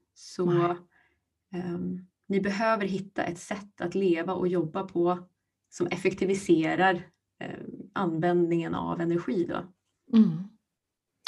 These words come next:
Speaker 2: Jeg tenker sånn rent kollektivt så er det jo en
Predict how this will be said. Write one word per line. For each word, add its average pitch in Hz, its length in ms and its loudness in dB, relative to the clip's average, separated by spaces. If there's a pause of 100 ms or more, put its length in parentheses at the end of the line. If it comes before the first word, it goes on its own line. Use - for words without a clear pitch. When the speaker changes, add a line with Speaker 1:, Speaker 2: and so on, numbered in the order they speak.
(360)
Speaker 2:
Jeg 220 80 -10
tenker 196 240 0
sånn 190 240 -2
rent 175 380 -2
kollektivt 220 600 -4
så - 220 -4
er 170 140 0
det 185 100 -2
jo 208 200 2
en 190 480 2